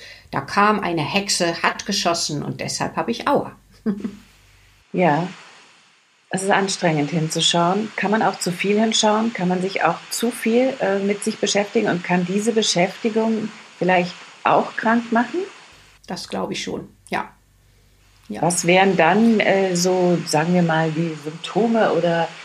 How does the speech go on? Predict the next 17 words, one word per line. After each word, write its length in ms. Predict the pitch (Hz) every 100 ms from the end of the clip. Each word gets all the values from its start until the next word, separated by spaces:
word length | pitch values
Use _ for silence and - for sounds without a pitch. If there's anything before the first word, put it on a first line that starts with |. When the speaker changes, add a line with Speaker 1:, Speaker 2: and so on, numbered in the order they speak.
| - - -
Speaker 2:
äh, 300 | - 147 147 143 - - - -
was 220 | 175 190
sehen 160 | 190
wir 100 | 175
da? 300 | 160 165 214 -
Jetzt 240 | 165 170
mal 220 | 165 147 -
ganz 420 | 139 160 - - - -
platt, 380 | - - - -
außer 260 | 139 170 151
dem 200 | 151 147
Handynacken. 920 | 156 170 170 175 170 180 165 190 139 - - - - - _ -
Speaker 1:
<laughs> 140 | - - 196 269 247 - - 202 - - - - - - 214
Na 80 |
ja, 220 | 208 220 240
ich 160 | 196 -
glaube, 480 | 196 208 214 214